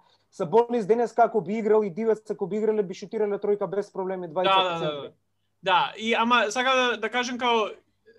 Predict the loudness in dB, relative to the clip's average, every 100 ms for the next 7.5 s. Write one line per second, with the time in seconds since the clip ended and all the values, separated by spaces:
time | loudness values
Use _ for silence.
0 | _ _ _ -14 -8 -4 -4 0 0 0
1 | -2 0 0 -2 -8 -4 -2 2 0 0
2 | -10 -4 -2 0 0 -4 -6 -6 -2 -2
3 | -2 -6 -2 0 0 0 -4 -4 0 0
4 | -2 -4 -4 -2 -4 -4 -2 -2 -2 -8
5 | -12 -10 -6 -4 -2 -2 -2 -4 -10 -8
6 | -4 -4 -4 -6 -8 -6 -2 -2 -2 -6
7 | -2 2 2 0